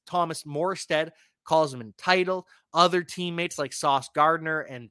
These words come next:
the tight end Kenny Yeboah imply that Mecole Hardman gave the Georgia Eagles, the Philadelphia Eagles, the playbook, the game plan for the New York Jets. All sorts of accusations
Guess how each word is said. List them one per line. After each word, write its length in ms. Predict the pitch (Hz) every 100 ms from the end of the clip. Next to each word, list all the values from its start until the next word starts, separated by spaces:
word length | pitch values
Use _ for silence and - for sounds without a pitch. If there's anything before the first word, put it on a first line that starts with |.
| _
the 80 | 110
tight 320 | - 151 143
end 160 | 139 135
Kenny 380 | - 135 123 110
Yeboah 580 | 104 - 147 160 165 156 _ _ -
imply 560 | 156 135 160 156 160 151
that 160 | - - _ _ 139
Mecole 480 | 131 - 165 131
Hardman 520 | - 147 151 156 170 175 _ _ _
gave 440 | 139 143 147 139 _ _ _
the 100 | 147
Georgia 720 | 135 135 156 165 160 170 160 -
Eagles, 580 | 160 160 160 165 175 185
the 60 | 139
Philadelphia 600 | 165 156 143 147 156 139
Eagles, 380 | 147 156 160 127
the 80 | 123
playbook, 640 | - 143 156 156 160 170
the 80 | 135
game 280 | 131 143 147
plan 380 | 160 160 170 - _ _ _ _ _
for 600 | - - 175 165 170 - _ _ _ _ _
the 120 | 151
New 140 | 156 160
York 340 | 156 151 143
Jets. 260 | 147 147 - 170
All 340 | 170 175 185
sorts 460 | - 151 151 165 120
of 80 |
accusations 840 | 127 131 - 123 120 123 - 123